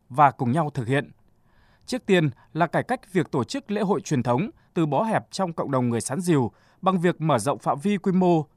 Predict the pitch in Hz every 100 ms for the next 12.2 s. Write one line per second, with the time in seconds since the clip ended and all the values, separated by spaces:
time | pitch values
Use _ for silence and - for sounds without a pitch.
0 | - 143 208 202 151 110 180 160 175 160
1 | - - 151 208 254 _ - 240 208 185
2 | 147 117 - 156 165 160 139 - _ -
3 | 190 170 135 113 113 113 127 117 - 127
4 | 131 - _ _ - 156 143 226 - -
5 | 127 202 202 175 175 170 143 170 139 156
6 | 123 - _ _ _ - 175 143 214 -
7 | 131 - 170 160 147 _ - 143 143 120
8 | - 180 156 117 - _ _ _ _ _
9 | _ _ _ _ 254 208 160 233 - _
10 | _ 196 185 165 240 202 156 143 135 226
11 | 262 - 185 - 190 185 165 147 - 185
12 | 170